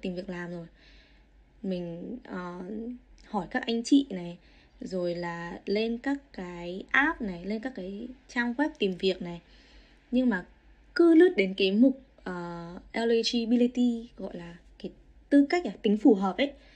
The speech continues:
thì các nhà tuyển dụng đều yêu cầu là mình phải là công dân Úc hoặc New Zealand. Hoặc là mình phải có P R là cái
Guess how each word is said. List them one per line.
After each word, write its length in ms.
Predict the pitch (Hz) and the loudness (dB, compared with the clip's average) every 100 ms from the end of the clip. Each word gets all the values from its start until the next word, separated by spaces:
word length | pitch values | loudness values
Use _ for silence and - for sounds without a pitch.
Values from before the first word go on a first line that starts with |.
| - - - - | -20 -20 -20 -16
thì 120 | - | -2
các 120 | 269 285 | 2 4
nhà 160 | 214 - | 4 2
tuyển 180 | 185 - | 0 2
dụng 240 | 202 - | 0 0
đều 200 | 185 175 | -4 -2
yêu 140 | - 233 | 0 0
cầu 240 | - 175 | 0 -2
là 100 | 175 | -4
mình 180 | 170 175 | -6 -8
phải 160 | - 170 | -8 -12
là 80 | - | -2
công 160 | 240 233 | 2 4
dân 140 | 254 277 | 4 2
Úc 180 | 320 - | 0 -2
hoặc 140 | - | -6
New 100 | 214 | -4
Zealand. 340 | 214 233 240 220 - - - - _ _ - _ _ | 0 2 2 -2 -10 -20 -20 -20 _ _ -20 _ _
Hoặc 180 | 208 - | -10 -6
là 120 | 185 | -4
mình 180 | 180 175 | -4 -6
phải 120 | 175 | -8
có 340 | - 170 170 185 - | -8 -8 -6 -10 -2
P 20 | |
R 540 | 247 240 233 226 240 | 2 2 2 -2 -6
là 160 | 180 170 | -10 -10
cái 500 | 185 180 185 202 240 | -10 -10 -6 -6 -8